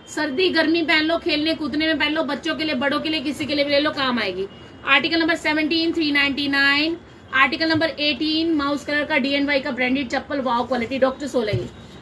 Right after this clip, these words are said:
डॉक्टर सोलह। अठारह नंबर आर्टिकल, थ्री नाइंटी नाइन। आर्टिकल नंबर उन्नीस,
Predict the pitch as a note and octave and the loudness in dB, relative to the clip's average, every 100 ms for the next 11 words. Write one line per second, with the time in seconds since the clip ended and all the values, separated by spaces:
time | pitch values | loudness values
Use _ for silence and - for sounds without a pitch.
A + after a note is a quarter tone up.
0 | - C4+ B3+ D#4+ C#4+ C4+ A3+ G#3 - - | -6 -4 -2 -4 2 2 2 0 -6 -14
1 | - B3 C#4 C#4 D4+ D#4 D4 D4 C#4 C4+ | -4 0 4 4 6 2 2 2 2 0
2 | D4+ C#4 C4+ B3 B3+ B3+ C#4 C4+ C4 C#4 | -4 -2 -2 0 0 -2 -2 0 0 0
3 | D#4 D#4 - - - C4 C#4 D#4 D#4+ D4+ | -2 -4 -14 -20 -2 2 4 4 2 4
4 | D#4+ D4 C#4+ C#4+ D4+ D#4+ F4+ | 2 2 2 4 4 2 0